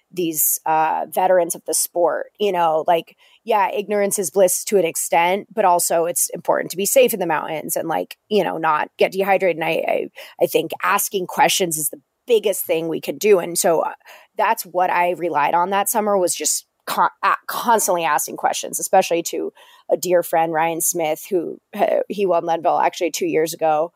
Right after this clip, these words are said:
Um, I think he was forty-one. Um, <laughs> and I mean, he's been doing this for, yeah, twenty plus years. So, so he's been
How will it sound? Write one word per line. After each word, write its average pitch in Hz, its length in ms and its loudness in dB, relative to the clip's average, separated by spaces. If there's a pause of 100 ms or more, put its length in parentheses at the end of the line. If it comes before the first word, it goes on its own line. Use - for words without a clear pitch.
(460)
Um, 151 460 0 (180)
I 165 40 -10
think 175 140 0
he 190 80 2
was 165 140 0
forty-one. 156 720 0 (640)
Um, 185 360 4 (120)
<laughs> - 920 0
and 214 240 4
I 240 160 0
mean, 220 160 2
he's 220 200 -2
been 220 160 0
doing 208 240 2
this 190 200 2
for, 180 400 0
yeah, 180 380 2
twenty 180 280 0
plus 180 380 2
years. 185 300 2
So, 175 360 0 (800)
so 233 260 6
he's 240 280 -2
been 185 440 2